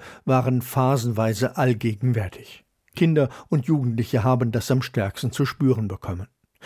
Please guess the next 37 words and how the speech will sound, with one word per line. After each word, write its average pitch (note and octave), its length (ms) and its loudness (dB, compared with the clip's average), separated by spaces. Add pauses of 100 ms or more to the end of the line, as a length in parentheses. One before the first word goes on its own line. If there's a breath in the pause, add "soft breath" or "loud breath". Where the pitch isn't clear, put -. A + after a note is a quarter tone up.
(120 loud breath)
Sie, D3+ 380 0 (260 loud breath)
die A#2+ 60 -2
für B2 140 -4
eine A2+ 180 -2
gute E3 260 0
Entwicklung C3+ 480 0 (160 loud breath)
noch D#3 140 0
viel D3+ 160 0
stärker D#3+ 440 0
als B2+ 180 0
Erwachsene C#3 560 0
auf A#2+ 160 -2
ständige D3+ 500 0
Kontakte C3 580 0
zu - 140 -6
ihrer B2 280 2
Umwelt D#3 400 2
angewiesen C#3 600 2
sind, B2+ 280 2 (260 loud breath)
bekamen D3+ 480 0
genau C#3 320 2
das B2 380 -2
genommen C#3+ 520 4 (380 loud breath)
und D3+ 160 -2
fanden F3 280 0
sich C3 260 -4
isoliert D3+ 480 2
im F3 200 2
Kinderzimmer C#3+ 720 2
wieder, C3 300 4 (240 loud breath)
wenn D3 200 4
sie B2+ 140 2
denn A#2+ 160 2
überhaupt B2 580 -2
ein D3 220 -2
eigenes A#2 560 -2
hatten. - 280 -6